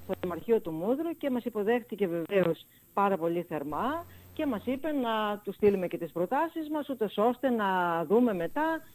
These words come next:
ποια πράγματα μπορούμε να κάνουμε και λοιπά. Στη συνέχεια,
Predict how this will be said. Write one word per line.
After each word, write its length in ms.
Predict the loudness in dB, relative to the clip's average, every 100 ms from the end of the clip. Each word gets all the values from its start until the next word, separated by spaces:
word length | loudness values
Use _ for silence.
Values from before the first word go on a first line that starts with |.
| -20
ποια 320 | -2 4 4 2
πράγματα 420 | 0 0 0 -2
μπορούμε 340 | 0 0 -2
να 100 | -4
κάνουμε 440 | -4 -4 -2 -2 -4
και 280 | -4 -2 0
λοιπά. 400 | -2 -2 -2 -2 -6 -20 -16
Στη 120 | -4 0
συνέχεια, 520 | 2 4 4 4